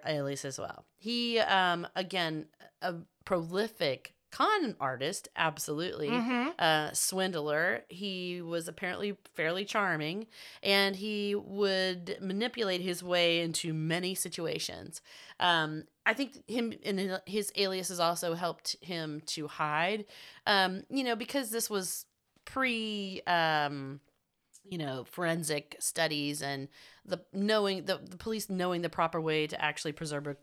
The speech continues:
Speaker 1: a crime scene. You know, these were all challenges that made being a serial killer actually fairly easy.
Speaker 2: Mm-hmm.
Speaker 1: Um,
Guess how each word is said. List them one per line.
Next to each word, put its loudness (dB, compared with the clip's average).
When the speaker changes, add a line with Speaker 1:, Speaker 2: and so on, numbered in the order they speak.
Speaker 1:
a -4
crime 4
scene. 0
You 2
know, 6
these -4
were 4
all 6
challenges 2
that 0
made 2
being 0
a -2
serial 0
killer -6
actually -2
fairly -4
easy. -8
Speaker 2:
Mm-hmm. -2
Speaker 1:
Um, 4